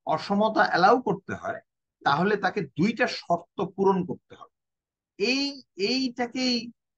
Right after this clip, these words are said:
বলা হয় two principles of justice, মানে হচ্ছে ন্যায্যতার দুই মূল নীতি।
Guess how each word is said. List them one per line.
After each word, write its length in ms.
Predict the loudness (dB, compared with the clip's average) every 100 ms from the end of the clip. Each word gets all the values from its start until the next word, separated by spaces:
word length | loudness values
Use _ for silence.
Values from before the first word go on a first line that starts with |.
| -4
বলা 240 | 0 2 4
হয় 320 | 4 2 0 _ _ _ _ _ _ _ _ -4
two 120 | 0
principles 840 | 0 -2 -4 -2 -2 -2 -2 0 -2
of 280 | -2 -4
justice, 640 | -4 -6 -6 -16 -20 -20 -20 _ _ _ -4
মানে 260 | -2 0
হচ্ছে 600 | 0 -2 -6 2 2 2 -4 _ _ -6
ন্যায্যতার 800 | -2 0 -2 0 0 4 4 4
দুই 380 | 0 2 2 4
মূল 260 | 2 2 2
নীতি। 420 | 0 -4 -8